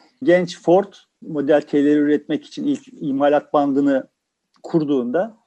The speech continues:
böyle soğukkanlı bir analiz yapıyor. Kendi kurduğu tesisin analizini yapıyor. Bir otomobili tamamlamak için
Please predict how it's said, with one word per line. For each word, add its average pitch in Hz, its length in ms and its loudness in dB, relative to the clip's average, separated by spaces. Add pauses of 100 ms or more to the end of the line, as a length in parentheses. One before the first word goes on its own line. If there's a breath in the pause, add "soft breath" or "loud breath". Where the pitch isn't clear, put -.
böyle 143 280 -8
soğukkanlı 151 640 -8
bir 156 280 -8
analiz 151 360 -4
yapıyor. 107 460 -12 (260)
Kendi 120 280 -12
kurduğu 139 400 -16
tesisin 165 560 -14 (220)
analizini 135 500 -8
yapıyor. 165 520 -6 (580 soft breath)
Bir 196 100 4
otomobili 151 640 2
tamamlamak 156 600 2
için - 380 -8